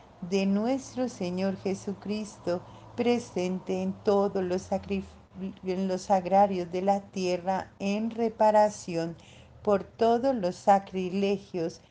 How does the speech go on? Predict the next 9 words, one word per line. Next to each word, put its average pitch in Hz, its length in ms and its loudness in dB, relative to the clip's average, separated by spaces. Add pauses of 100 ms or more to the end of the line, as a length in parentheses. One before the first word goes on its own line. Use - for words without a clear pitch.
(240)
ultrajes 196 1000 0
e 175 120 -4
indiferencias 180 1400 -4 (320)
con 214 280 0
que 196 380 0
Él 254 120 -2
mismo 190 640 -2
es 190 360 -4
ofendido, 180 880 -6